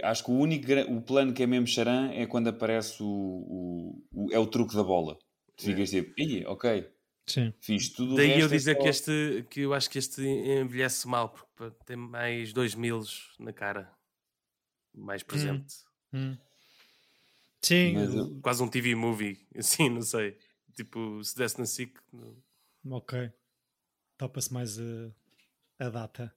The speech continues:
Speaker 2: Uhum.
Speaker 1: E pronto, e pelos vistos, eh, nós que vivemos fora da, da, da época vitoriana,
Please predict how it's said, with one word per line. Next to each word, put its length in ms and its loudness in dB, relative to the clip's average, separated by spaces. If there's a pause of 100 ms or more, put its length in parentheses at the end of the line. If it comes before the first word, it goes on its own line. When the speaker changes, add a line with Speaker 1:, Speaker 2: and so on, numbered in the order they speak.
(340)
Speaker 2:
Uhum. 260 -6 (540)
Speaker 1:
E 80 -6
pronto, 300 -4
e 80 0
pelos 300 2
vistos, 480 -4
eh, 340 4
nós 500 2
que 160 -16
vivemos 380 -4
fora 300 0
da, 320 0
da, 200 -2
da 120 -4
época 280 0
vitoriana, 720 -2